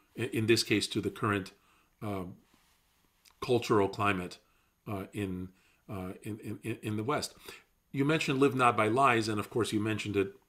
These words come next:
so powerfully in your letter. This is a text I've known since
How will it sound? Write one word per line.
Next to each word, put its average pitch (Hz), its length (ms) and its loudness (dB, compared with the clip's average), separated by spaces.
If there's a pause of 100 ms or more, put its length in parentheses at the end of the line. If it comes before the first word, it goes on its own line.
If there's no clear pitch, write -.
(180)
so - 180 0
powerfully 107 540 2
in 104 60 0
your 101 120 2
letter. 120 380 -4 (3250)
This 156 220 0
is 143 80 0
a 139 60 0
text 139 340 0
I've 127 200 6
known 123 260 4
since - 420 -2